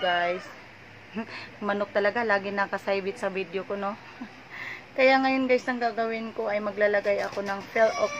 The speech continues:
Max. Ang pangalan nito, guys, ay Megan Firm and Brightening Feel of Gel Mask. Ito siya, guys. Paano ba iano nito? Paano bang correct, correct nito?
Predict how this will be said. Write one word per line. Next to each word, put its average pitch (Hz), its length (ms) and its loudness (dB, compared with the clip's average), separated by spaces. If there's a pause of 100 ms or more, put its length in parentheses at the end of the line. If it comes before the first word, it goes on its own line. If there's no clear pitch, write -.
Max. 214 160 0 (1080)
Ang 214 160 -4
pangalan 226 400 4
nito, 220 400 -4
guys, 202 320 0
ay 196 380 -4 (100)
Megan 208 800 -2
Firm 214 480 0
and 202 160 -6
Brightening 226 640 0 (140)
Feel 233 260 -6 (160)
of 220 160 0 (720)
Gel 214 320 2
Mask. 190 320 -8 (240)
Ito 214 160 -12
siya, 214 240 -4
guys. 196 320 -8 (160)
Paano 226 320 2
ba 208 80 2
iano 190 400 -2
nito? 175 300 -8 (720)
Paano 220 240 -4
bang 196 240 -6
correct, 190 240 -6 (320)
correct 190 320 -8
nito? 175 320 -6